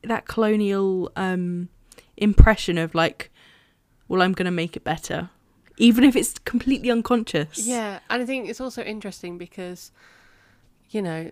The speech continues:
Speaker 2: there is nothing more British than being a bit colonial.
Speaker 1: <laughs> Yeah.
Speaker 2: Um, and I, you know, I don't say that with any pride.
Speaker 1: Yeah.
Speaker 2: But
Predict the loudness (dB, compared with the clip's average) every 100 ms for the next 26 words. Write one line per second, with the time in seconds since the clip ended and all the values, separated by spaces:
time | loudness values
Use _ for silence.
0 | -10 -6 -4 -4 -8 -10 -10 -10 -10 -10
1 | -12 -12 -16 -16 -14 -12 -10 -10 -12 -14
2 | -12 -10 -8 -8 -10 -10 -12 _ _ -4
3 | -4 -6 2 2 4 2 2 -2 -6 -10
4 | _ _ _ _ _ _ _ _ _ _
5 | -8 -6 -4 -4 -6 -10 -16 -12 -8 -6
6 | -6 -6 -8 -6 -6 -4 -6 -6 -6 -6
7 | -4 -2 -2 -4 -10 -14 _ _ -6 -4
8 | -4 -6 -10 -4 0 0 -2